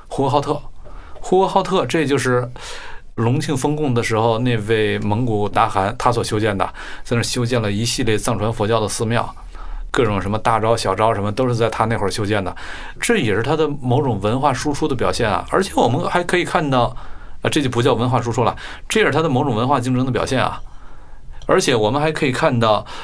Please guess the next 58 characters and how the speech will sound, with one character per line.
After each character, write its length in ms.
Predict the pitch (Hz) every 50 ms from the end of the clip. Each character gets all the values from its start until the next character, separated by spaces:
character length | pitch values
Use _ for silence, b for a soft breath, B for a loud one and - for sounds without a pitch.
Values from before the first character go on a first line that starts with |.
| B B B
到 300 | - 147 135 123 113 110
了 240 | 107 107 104 104 98
明 280 | 101 104 107 110 135 151
朝 180 | - 120 120
后 240 | 123 - 156 147 117
期 300 | - - - - 120 120
以 140 | - 113 104
及 120 | 101 110
到 140 | 110 - 135
了 100 | 123 110
清 260 | 107 - - 135 135
朝， 280 | 113 101 95 98 98 - B B B B B B B
藏 220 | - - 160 127
传 160 | 120 120 123 123
佛 200 | 123 117 107 107
教 220 | 139 127 104 101
它 140 | - - 127
对 180 | 120 131 127 123
整 320 | 123 - 98 90 87 98
个 220 | 98 139 135 117 -
帝 280 | 123 - 143 120 107
国 320 | 98 98 95 95 101 107 117
的 180 | 120 110 101
建 300 | 98 - - 139 120 110
构 180 | 98 113 107 95
起 200 | - - - 104
到 100 | 101 107
了 100 | 107 101
多 220 | 101 101 98 113
么 120 | 135 143 135
重 200 | - 151 113 98
大 120 | 95 92
的 80 | 90 87
作 180 | 95 95 87
用。 120 | 82 82 - - - B B B B B B B B B B
而 160 | B 113 110 110
藏 240 | 107 - 294 156
传 140 | 110 120 139
佛 220 | 127 - 117 110 120
教 140 | 143 131
的 100 | 113 107
引 200 | 104 95 92 90
入， 260 | 90 98 117 123 113 101
那 120 | 104 104
就 140 | 101 120 107
是 100 | 101 98
在 100 | 110 107
俺 140 | 98 98 95
答 140 | 92 104 110
汗 160 | 110 107 104
那 100 | 107 101
会 80 | 101 104
儿 60 | 104
引 100 | 98 90
入 220 | 92 104 101 92
的。 140 | 92 95 - B B B B B B B B
所 140 | - 151
以 320 | 165 156 120 107 107 107